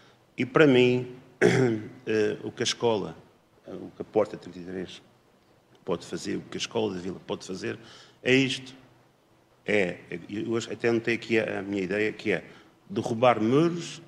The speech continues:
e abrir portas. E gostei da, da, daquela ideia de, do Nicholas, que é, hum, desenvolver um vínculo na escola que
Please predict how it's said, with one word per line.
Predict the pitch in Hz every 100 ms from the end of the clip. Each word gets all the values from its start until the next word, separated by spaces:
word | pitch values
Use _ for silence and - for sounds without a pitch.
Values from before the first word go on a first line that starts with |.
| -
e | 131
abrir | 135 135
portas. | 135 131 110 - - - - _ - - 117 117
E | 120
gostei | - 165
da, | 160
da, | 131 131 143 135
daquela | 117 139 139 135
ideia | 123 117 123 127
de, | 117 117 123 120 120 117 - - - - -
do | 95 107
Nicholas, | 107 131 135 147 147 - - - _ _ - - _ _ _ -
que | - 127
é, | 131 127 113 - 120 123 117
hum, | 117 117 113 - _ _ _ _ _ - - _ _ - - 107
desenvolver | 107 147 143 151 117 120
um | 127 123
vínculo | 98 92 107 104 - 98 101
na | 98
escola | 98 - 95 82 90 - - _ _ _ _ _ _
que | - 127